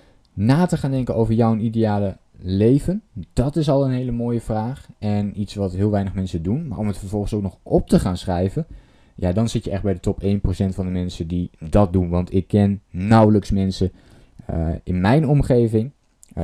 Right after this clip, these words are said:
is zeg maar in mijn normale omgeving, dus niet de omgeving met allemaal de inspirerende mensen, want die doen dit allemaal.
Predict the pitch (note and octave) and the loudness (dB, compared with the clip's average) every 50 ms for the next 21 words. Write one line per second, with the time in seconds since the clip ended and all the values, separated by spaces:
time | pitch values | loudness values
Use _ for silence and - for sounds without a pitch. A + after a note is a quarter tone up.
0 | D#2 - - F#2 - F#2+ F#2 G2 F2+ F#2+ F#2+ F#2 F2+ F2 - F#2 F2 F#2 G2 G2 | -6 -6 -6 -6 -6 -6 -4 -4 -4 -4 -4 -4 -6 -6 -8 -12 -8 -6 -6 -4
1 | F#2+ G2+ A2 A#2+ B2+ C3 A#2 C3 B2+ A#2+ - B2 B2+ B2 A2+ G2 - G#2 G#2 G#2 | -4 -2 -2 0 0 0 0 -2 -2 -2 -4 -4 -4 -4 -6 -8 -10 -12 -12 -12
2 | - D#2+ F#2+ F#2 - F#2 F#2 F2+ - F2+ F2+ F2 - D#2 F2+ F2+ F#2 F#2 F2 E2 | -10 -10 -8 -4 0 2 2 2 2 0 -2 -2 -2 0 0 0 0 -2 -4 -6
3 | D#2 F#2+ F2+ G2 E2+ F#2+ F#2+ - - G#2 G#2+ B2 A#2+ A2+ A2+ A#2+ A#2 G#2+ G#2+ G2+ | -4 -2 -2 -2 -2 -2 -4 -2 0 2 2 2 2 2 0 -2 -2 -2 -4 -6
4 | F2+ D#2+ - A2+ A2 A2 A2 A2 A2 G#2 - - G2+ G2+ G2+ G2+ G2 G2 G2+ A#2 | -6 -4 -4 -4 -2 -2 -2 -2 -4 -4 -2 0 0 2 2 2 0 0 0 -2
5 | - | -4